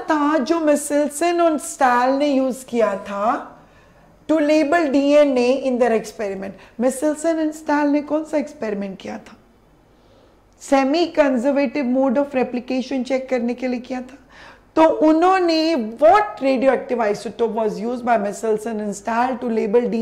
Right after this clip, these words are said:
N A in their experiment? Okay, so let's see, एस थर्टी फ़ाइव, एन थर्टी फ़ाइव, पी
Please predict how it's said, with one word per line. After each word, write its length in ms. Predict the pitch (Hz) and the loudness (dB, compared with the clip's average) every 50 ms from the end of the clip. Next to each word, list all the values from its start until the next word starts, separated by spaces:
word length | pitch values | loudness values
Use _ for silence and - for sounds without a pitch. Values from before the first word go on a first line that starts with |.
| 226 233 | -2 -2
N 160 | 240 240 226 | -2 -2 -2
A 60 | 240 247 240 | -2 -2 -2
in 100 | 226 214 | -4 -4
their 160 | 202 214 214 208 | -2 -2 -2 -4
experiment? 800 | 202 - - - - - - - - - 170 170 - _ - - _ _ _ _ _ _ _ _ _ _ _ _ _ _ _ _ _ _ _ _ _ _ _ _ - | -4 -8 -10 -10 -8 -6 -6 -6 -6 -10 -14 -18 -20 _ -20 -20 _ _ _ _ _ _ _ _ _ _ _ _ _ _ _ _ _ _ _ _ _ _ _ _ 0
Okay, 460 | 247 247 240 - 294 247 190 - - - - - - _ | 2 2 2 4 2 2 2 0 -6 -14 -20 -20 -20 _
so 160 | - - 254 | -2 2 4
let's 300 | 262 269 285 285 - - | 4 6 4 2 0 -2
see, 220 | - - 311 277 254 262 - - - - - _ - | -2 -2 -2 -2 -2 -4 -10 -20 -20 -20 -14 _ 2
एस 240 | 294 294 349 349 - - | 6 6 6 6 6 6
थर्टी 240 | 349 339 330 330 339 | 6 6 6 4 0
फ़ाइव, 440 | 311 - 349 330 339 359 339 - - - | 2 2 4 4 4 2 0 -2 -2 0
एन 220 | 285 294 302 330 | 2 2 2 4
थर्टी 300 | 320 339 330 320 320 330 | 8 8 8 8 8 4
फ़ाइव, 380 | 320 320 330 320 320 330 339 349 330 - - | 0 2 2 4 4 4 4 2 0 -4 -2
पी 200 | 302 294 302 | -2 0 0